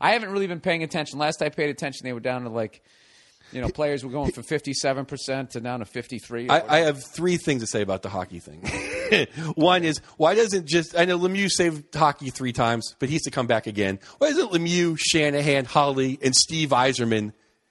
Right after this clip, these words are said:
Speaker 2: just get in a room and just say, "You know what? We, s-, you know, this is the fucking game. Here's the deal. Just play hockey, and that's it." But the two things I do wanna say is, like, you know, the other, for, like, a month, I'm like, "It's dark outside.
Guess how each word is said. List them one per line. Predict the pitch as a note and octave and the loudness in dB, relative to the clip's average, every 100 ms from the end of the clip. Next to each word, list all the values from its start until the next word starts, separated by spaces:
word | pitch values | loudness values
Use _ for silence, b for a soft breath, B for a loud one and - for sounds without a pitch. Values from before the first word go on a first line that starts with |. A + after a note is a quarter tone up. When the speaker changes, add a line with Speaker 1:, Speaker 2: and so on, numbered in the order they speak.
| _ - | _ -8
Speaker 2:
just | E3 - | -6 -2
get | G3+ | 0
in | D#3+ | 0
a | |
room | C3 A#2 A2 | 0 -4 -6
and | |
just | C3 C#3+ | -8 -6
say, | D#3 | -4
"You | G3+ | -2
know | G#3 | 0
what? | G#3 G3 - b b | 0 -2 -4 b b
We, | G3 | -4
s-, | F#3+ - | -4 -4
you | G3 | -2
know, | F3+ E3+ | 0 2
this | A3+ A#3 | 0 0
is | E3 | -4
the | D#3+ | -4
fucking | D#3+ - B2+ | -4 -4 -2
game. | A#2+ G#2+ G2 G2 _ b b | 0 0 0 -6 _ b b
Here's | - A#3+ B3 | -4 -2 -2
the | G3 | -4
deal. | D3+ C#3 A#2+ A2 G#2 _ _ - | -4 -4 -2 -2 -6 _ _ -16
Just | G3 _ | -16 _
play | F3 | -4
hockey, | C#3 C#3 A2+ - F#2 F2 b b - | -2 0 0 -2 -14 -16 b b -4
and | D3+ C#3 | -2 0
that's | A2+ - | -2 -4
it." | F2 - b b - | -12 -14 b b -4
But | D#3 | -2
the | |
two | F3 A3+ | 0 -2
things | G#3 G3+ F3 | 0 0 2
I | |
do | F3 | 0
wanna | F3 D#3+ | 2 0
say | E3 | 0
is, | D3+ | 0
like, | C#3+ C3+ B B | -2 -4 B B
you | |
know, | A3 F#3+ - b | -2 -2 -4 b
the | G#3 | 0
other, | A#3+ A3 - - | 0 0 -8 -14
for, | - A3 | -2 2
like, | A3 | 2
a | G#3 | 2
month, | A3 A3 G3 | 2 2 2
I'm | E3 E3+ | 0 2
like, | E3 E3 | 2 -2
"It's | - | -4
dark | G3+ G#3 G#3 | 0 0 2
outside. | F#3 F#3 G3 F#3 F#3 | 0 2 2 2 0